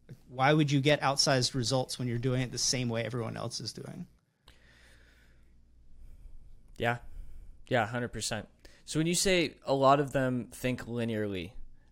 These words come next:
Speaker 2: are you saying, like, they just think that you just create it and throw a ton of ad money at it and it'll work, and they don't understand, like, the value proposition that has to be there, or what does that mean?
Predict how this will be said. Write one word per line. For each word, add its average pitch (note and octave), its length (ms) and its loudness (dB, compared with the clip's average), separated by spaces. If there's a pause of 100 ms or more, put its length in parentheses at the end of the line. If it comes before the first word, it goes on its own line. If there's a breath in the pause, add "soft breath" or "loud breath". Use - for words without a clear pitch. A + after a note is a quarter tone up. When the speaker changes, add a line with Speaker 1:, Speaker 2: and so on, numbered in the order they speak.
Speaker 2:
are A#2+ 60 -2
you B2+ 80 -2
saying, C3 320 0
like, G#2+ 360 -4
they C3 160 -2
just A#2+ 220 -2
think A#2 260 -4
that G#2+ 180 0 (920)
you A#2+ 100 -6
just A2 220 -4
create A2+ 440 0
it A#2 220 4
and G2 300 -4
throw G#2+ 260 0
a G#2 40 -2
ton G#2 200 -4
of G2 80 -2
ad G2 240 0
money G2+ 260 -2
at G2 160 0
it G#2 100 -2
and - 80 -8
it'll G2 200 -4
work, F#2 420 -4
and F#2+ 100 -8
they G2 80 -2
don't G2 180 -4
understand, F#2+ 600 -6
like, F#2 200 -4
the G#2 80 -8
value F#2+ 360 -2
proposition F#2+ 680 -6
that D2+ 80 -8
has F#2+ 220 -6
to - 80 -14
be G2+ 200 -6
there, C3 320 2
or F#2 180 -4
what F#2+ 160 -6
does A2 140 -4
that F#2+ 180 -2
mean? F2+ 220 -10